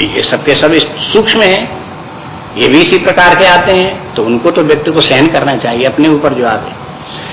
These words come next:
लेकिन जब दूसरे व्यक्ति के ऊपर वही बात आवे, तब ये नहीं कि वो सब सहन कर रहे, भाई दूसरा व्यक्ति भी दुखी है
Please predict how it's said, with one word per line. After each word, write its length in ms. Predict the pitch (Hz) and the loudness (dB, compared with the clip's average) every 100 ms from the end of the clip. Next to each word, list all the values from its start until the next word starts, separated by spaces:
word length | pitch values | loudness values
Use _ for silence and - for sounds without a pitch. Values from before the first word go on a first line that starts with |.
| - - | -10 0
लेकिन 300 | 135 220 190 | 2 4 4
जब 200 | 185 170 | 4 4
दूसरे 340 | 147 156 190 226 | 4 2 4 4
व्यक्ति 280 | 220 220 208 | 4 2 4
के 80 | |
ऊपर 220 | 208 208 196 | 4 6 4
वही 180 | 196 | 4
बात 220 | 196 202 202 | 6 4 6
आवे, 300 | 196 196 214 - - - - - - - - - - | 6 4 2 -2 -8 -14 -14 -16 -16 -16 -16 -14 0
तब 140 | 180 | 4
ये 140 | 190 196 | 6 4
नहीं 300 | 175 208 214 | 4 2 4
कि 100 | 202 | 4
वो 260 | 185 170 | 4 2
सब 180 | 156 165 | 2 2
सहन 260 | 165 160 175 | 4 4 4
कर 80 | 175 | 4
रहे, 100 | 170 | 4
भाई 120 | 160 | 4
दूसरा 300 | 151 151 175 | 4 4 4
व्यक्ति 280 | 180 180 185 | 4 4 4
भी 120 | 180 | 4
दुखी 300 | 175 202 226 | 4 4 4
है 160 | 180 | 4